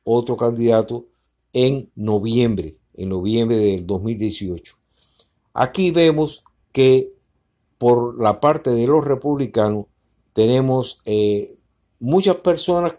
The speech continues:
que tienen sus valores, que tienen sus proyectos, eh, que tienen una plataforma más o menos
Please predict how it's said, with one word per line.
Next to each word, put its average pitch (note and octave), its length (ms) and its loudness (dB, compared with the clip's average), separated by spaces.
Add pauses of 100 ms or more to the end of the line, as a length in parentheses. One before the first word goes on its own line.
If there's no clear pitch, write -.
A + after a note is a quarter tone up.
(160)
que D#3+ 360 0 (280)
tienen D#3+ 340 0
sus D#3 220 -4
valores, D3+ 480 4
que G#2+ 140 -8
tienen C3+ 560 -2 (400)
sus C3+ 240 -6
proyectos, C#3 640 0 (360)
eh, A#2+ 500 0 (160)
que B2 140 2
tienen E3+ 600 0 (380)
una D#3+ 400 2
plataforma C#3+ 1200 0 (500)
más D#3 720 -2
o B2+ 240 2
menos B2 720 -2